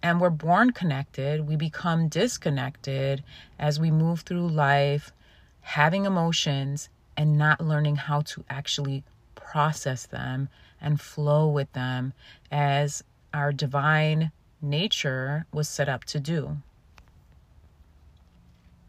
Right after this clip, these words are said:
So it's your responsibility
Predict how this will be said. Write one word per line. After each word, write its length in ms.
So 300
it's 240
your 160
responsibility 1400